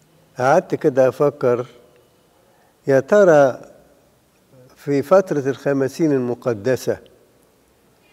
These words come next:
الأربع أناجيل مهمين في حياتنا. التلاتة الأولانيين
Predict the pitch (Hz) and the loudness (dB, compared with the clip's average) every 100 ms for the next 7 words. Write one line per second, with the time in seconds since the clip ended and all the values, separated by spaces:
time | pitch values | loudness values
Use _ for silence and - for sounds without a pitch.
0 | _ _ _ _ _ _ _ _ - 151 | _ _ _ _ _ _ _ _ -6 -4
1 | 131 156 202 196 160 156 143 131 160 156 | -2 0 2 2 2 2 0 0 -2 0
2 | 139 135 143 143 127 131 113 - - _ | -2 -2 -2 -4 -4 -4 -4 -6 -16 _
3 | _ _ _ _ _ _ _ _ _ _ | _ _ _ _ _ _ _ _ _ _
4 | _ 147 120 120 113 131 127 175 160 151 | _ -4 0 0 0 2 4 4 4 4
5 | 143 135 135 135 135 135 151 180 196 | 4 4 2 0 0 0 2 2 2